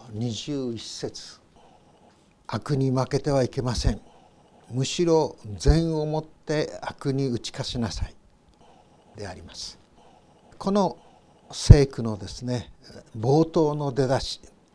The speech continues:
それは「悪に負けてはいけません」ということですが、文語訳聖書を見ますとですね、「悪に語るることなし」ということですね。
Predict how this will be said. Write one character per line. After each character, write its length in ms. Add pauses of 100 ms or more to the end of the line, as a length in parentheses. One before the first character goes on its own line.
(640)
そ 180
れ 100
は 520 (240)
「悪 320
に 140
負 200
け 120
て 100
は 220
い 40
け 140
ま 140
せ 160
ん」 120 (240)
と 80
い 120
う 40
こ 120
と 120
で 80
す 140
が、 220 (960)
文 260
語 140
訳 180
聖 240
書 220
を 200 (220)
見 100
ま 160
す 140
と 80
で 100
す 120
ね、 260 (1160)
「悪 300
に 300 (100)
語 320
る 140
る 220
こ 180
と 200
な 200
し」 120 (540)
と 80
い 20
う 40
こ 80
と 120
で 100
す 120
ね。 220